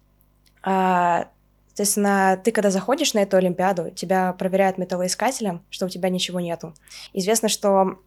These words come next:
а, кого-то из ребят всё-таки поймали на списывании,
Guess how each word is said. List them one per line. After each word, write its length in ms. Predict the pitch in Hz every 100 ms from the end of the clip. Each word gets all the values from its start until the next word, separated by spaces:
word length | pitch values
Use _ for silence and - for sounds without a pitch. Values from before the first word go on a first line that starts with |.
| _ _ _ _ _ -
а, 200 | 190 185
кого-то 500 | 190 190 214 208 190
из 200 | 202 180
ребят 260 | 190 196 185
всё-таки 240 | - 190
поймали 380 | 196 190 190 175
на 80 | 175
списывании, 640 | - 269 254 196 165 165